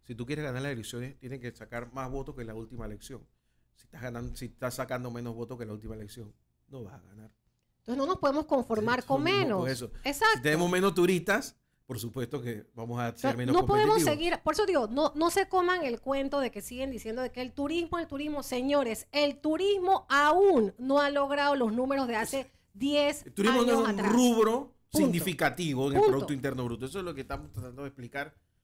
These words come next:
Speaker 1: Y que no se coma el cuento.
Speaker 2: No se coma el cuento. Que para que eso cambie, entonces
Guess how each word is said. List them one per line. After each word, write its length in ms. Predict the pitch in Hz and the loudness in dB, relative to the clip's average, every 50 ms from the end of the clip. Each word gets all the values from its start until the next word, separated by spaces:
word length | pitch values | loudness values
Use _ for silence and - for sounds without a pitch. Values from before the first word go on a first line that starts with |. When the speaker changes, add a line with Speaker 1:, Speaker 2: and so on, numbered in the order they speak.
| _ _ _ _ | _ _ _ _
Speaker 1:
Y 160 | - 165 143 | -8 -8 -6
que 360 | - 156 160 165 180 202 - _ _ _ _ _ | -4 -2 -2 -2 -2 -4 -10 _ _ _ _ _
no 80 | 127 123 | -10 -8
se 120 | 147 156 | -6 -4
coma 180 | 175 185 208 214 | -2 0 0 0
el 80 | 214 | 2
cuento. 440 | 302 311 302 311 - 151 120 104 - _ - - | 2 0 0 0 -4 -8 -10 -12 -14 _ -14 -6
Speaker 2:
No 160 | 190 196 214 | -4 -2 -2
se 120 | - 254 | -2 0
coma 200 | 247 247 247 254 | 0 0 0 0
el 80 | 262 247 | -2 -2
cuento. 360 | 247 233 196 185 - - - - - - - - - - - - - - | -2 -2 -2 2 4 4 4 4 2 -4 -14 -16 -16 -10 -8 -10 -2 2
Que 140 | - 285 | 2 4
para 240 | 285 277 262 277 277 | 4 4 2 0 0
que 100 | - 359 | 2 2
eso 240 | 392 392 453 440 453 494 494 466 | 2 4 4 2 4 4 4 4
cambie, 200 | 370 262 220 214 | 4 4 2 0
entonces 420 | 208 214 226 - 302 320 311 - | 0 -2 -2 -2 -2 -4 -4 -10